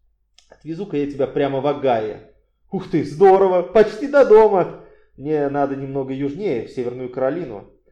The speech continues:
Сперва-то я сомневался. Тут такое дело.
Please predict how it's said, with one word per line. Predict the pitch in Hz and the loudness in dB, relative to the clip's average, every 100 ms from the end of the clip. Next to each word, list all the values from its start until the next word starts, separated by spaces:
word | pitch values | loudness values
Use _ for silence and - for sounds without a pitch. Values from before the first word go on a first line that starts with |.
| _ _ _ _ | _ _ _ _
Сперва-то | _ - 127 151 147 143 | _ -6 -2 0 0 -2
я | 139 | -4
сомневался. | - 139 135 147 180 131 110 - - | -4 -10 -6 2 4 2 -2 -12 -20
Тут | 180 - | -12 -10
такое | 311 302 285 285 | -8 -6 -6 0
дело. | 294 175 123 | 2 4 2